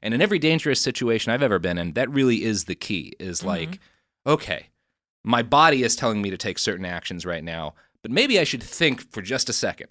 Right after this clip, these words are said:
Speaker 1: and, like, figure out calmly. Like, you almost never need to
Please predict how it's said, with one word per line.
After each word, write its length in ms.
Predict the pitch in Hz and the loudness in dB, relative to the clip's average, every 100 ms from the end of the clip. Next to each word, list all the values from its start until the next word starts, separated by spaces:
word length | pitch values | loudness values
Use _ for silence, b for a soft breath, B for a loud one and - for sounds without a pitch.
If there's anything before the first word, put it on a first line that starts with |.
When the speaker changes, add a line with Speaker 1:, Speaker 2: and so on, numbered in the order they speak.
| - | -14
Speaker 1:
and, 160 | 101 | -10
like, 240 | 90 90 - | -6 -8 -8
figure 360 | - 117 113 | -8 -4 -2
out 340 | 107 98 95 - | 0 0 -2 -8
calmly. 460 | - 101 92 80 65 | -4 -2 -2 -6 -12
Like, 240 | 73 78 | -14 -12
you 220 | 104 117 | -6 0
almost 320 | 143 143 120 | 0 2 0
never 280 | 120 117 107 | 0 0 0
need 220 | 104 101 98 | -4 -6 -6
to 320 | 98 87 | -8 -8